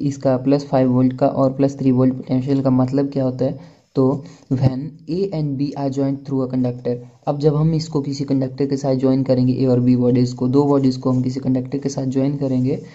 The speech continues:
तो electrons will start flowing from body B to body। अब जो यहाँ से electron flow करना start करेंगे body ए में, when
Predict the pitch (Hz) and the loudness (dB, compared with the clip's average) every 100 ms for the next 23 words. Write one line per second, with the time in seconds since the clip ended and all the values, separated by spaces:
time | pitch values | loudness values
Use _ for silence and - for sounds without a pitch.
0 | - - _ - 127 139 - - 135 147 | -20 -20 _ -2 0 0 -4 -2 2 2
1 | 151 175 156 151 139 - - 135 127 127 | 2 0 2 2 0 -4 -4 0 0 -2
2 | - 131 123 131 - 135 131 135 131 127 | 0 2 4 2 0 0 0 -2 0 2
3 | 131 123 127 123 127 123 123 - 139 143 | 4 6 4 4 2 2 2 0 -2 0
4 | 139 156 156 147 139 151 165 170 139 131 | 4 4 2 0 2 2 0 2 2 2
5 | 143 139 139 143 135 131 127 123 127 131 | 0 0 0 0 2 4 2 0 -6 -2
6 | 127 127 139 202 - - _ - 127 127 | 0 2 2 -2 -10 -20 _ 0 2 4
7 | 131 135 127 120 117 - - - _ _ | 4 4 2 2 -2 -10 -18 -20 _ _
8 | _ - 127 127 | _ -2 2 4